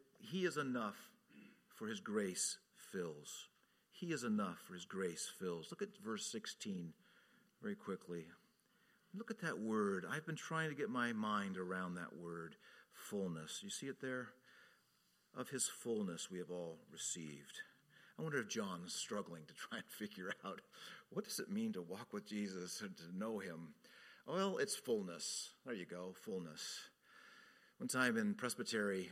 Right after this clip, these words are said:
we, uh, had a sermon by a veteran pastor. Uh, his name's Rod Miles. He's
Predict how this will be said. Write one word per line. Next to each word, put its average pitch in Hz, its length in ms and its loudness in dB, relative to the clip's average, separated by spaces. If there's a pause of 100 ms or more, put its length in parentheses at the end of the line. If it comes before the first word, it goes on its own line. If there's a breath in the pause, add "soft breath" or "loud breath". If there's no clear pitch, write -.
we, 95 280 -4 (440)
uh, 92 320 -4
had 101 80 0
a 92 60 -4
sermon 120 640 4 (680 loud breath)
by 101 160 -2
a 98 160 0
veteran 107 540 2 (160)
pastor. 104 560 0 (760 loud breath)
Uh, 92 220 -4
his 92 100 -6
name's 101 180 -2
Rod 101 440 2
Miles. 95 540 -2
He's - 260 -8